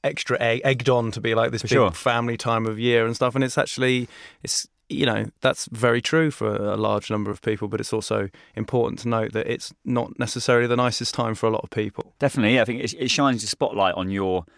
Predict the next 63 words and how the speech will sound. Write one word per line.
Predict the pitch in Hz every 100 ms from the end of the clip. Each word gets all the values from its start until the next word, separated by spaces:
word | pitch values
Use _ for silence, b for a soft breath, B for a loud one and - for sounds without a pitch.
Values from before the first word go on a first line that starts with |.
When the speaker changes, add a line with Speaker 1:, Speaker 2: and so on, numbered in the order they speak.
| b b _
Speaker 2:
own | 104 101
particular | - - 101
situation. | - 80 104 95 - 71 -
Speaker 1:
Yeah, | - 147
very | 113 131
Speaker 2:
Uh, |
Speaker 1:
much | 151 -
so. | -
Speaker 2:
and | 107
if | 98
that's | 117 -
a | 110
great | 120 113
situation, | - 101 101 90 -
then | 92 90
it's |
probably | - 110 92
the | 87
most | 92 87
amazing | 98 90 87
time | 95
of | 90
year. | 85
But | 92
if | 87 -
it's | -
not, | 101 80
then | 85
it |
kind | 87
of | 87
intensifies | 85 101 82 - 92 80 76 - B B B -
those | 92 -
feelings. | 101 90 82 87
Speaker 1:
Yeah, | 208 202
yeah. | 185
So | 123
it's | 151
nice | 170 160
to | -
sort | -
of, | 120
um, | 123 123 120 110 B B _ _ _ _ _ _ - -
have | 117 117
a |
conversation | 120 120 110 131 120 -
about | 104 117 117
that | 117 113 113
and, | 110 110
and | 113 110
allow | 110 113
people | 107 117 110
to | -
maybe, | 113 113 107 110
or | 110 135 139
certainly | 170 135 123
encourage | 120 123 117 -
people | 120 110
to | 113
reach | 110 117 -
out | 113 -
to | 117
others, | 110 110 107 -